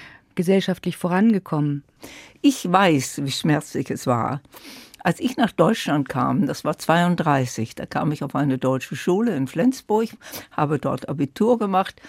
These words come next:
Speaker 2: und lernte plötzlich ein ganz anderes Deutschland kennen. Es wurde eben langsam absolut von Nazis beherrscht, dieses von mir so hoch idealisierte Land. Das war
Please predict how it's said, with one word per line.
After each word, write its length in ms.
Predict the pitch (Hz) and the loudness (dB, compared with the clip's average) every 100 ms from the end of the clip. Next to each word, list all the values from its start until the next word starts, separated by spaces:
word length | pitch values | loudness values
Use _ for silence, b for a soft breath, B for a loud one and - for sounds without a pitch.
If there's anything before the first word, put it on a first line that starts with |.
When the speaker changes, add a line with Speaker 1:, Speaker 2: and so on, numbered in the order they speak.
| B B B B B B | B B B B B B
Speaker 2:
und 240 | - 226 233 | 2 2 2
lernte 520 | 226 202 214 294 - | 0 4 4 4 0
plötzlich 540 | 240 - 185 - 208 196 | -2 2 0 2 -6 -2
ein 160 | 190 | -2
ganz 280 | 170 165 156 | 0 0 0
anderes 380 | 160 151 139 127 | -2 0 -2 -2
Deutschland 520 | - 127 - 117 135 | 0 0 -2 -4 -6
kennen. 300 | - 131 123 - B B B B B B B _ | -4 0 2 0 B B B B B B B _
Es 180 | 202 196 | -2 2
wurde 220 | 208 233 | 4 4
eben 220 | 247 247 | 6 6
langsam 680 | 175 143 139 185 202 233 233 | 6 4 0 0 2 4 2
absolut 480 | - 247 - 190 202 | 0 -2 -4 -2 -2
von 200 | - 214 | -2 0
Nazis 920 | 165 139 - 170 170 175 - 170 - | 2 0 -2 0 2 0 -4 -12 -8
beherrscht, 720 | - 190 262 285 - - - - B B _ | -2 2 2 2 0 -4 -6 -12 B B _
dieses 380 | 220 208 202 175 | 4 4 2 -2
von 240 | - 170 | 0 2
mir 240 | 170 190 220 | 4 4 4
so 280 | 214 185 | 2 4
hoch 280 | 202 208 - | 4 4 0
idealisierte 840 | - 208 233 175 175 170 160 156 160 | -4 -4 -2 -2 -2 -2 -2 -2 -2
Land. 480 | 156 120 120 - - B B B B B B | -2 0 -2 -6 -18 B B B B B B
Das 160 | - - | -12 -8
war 160 | - | -8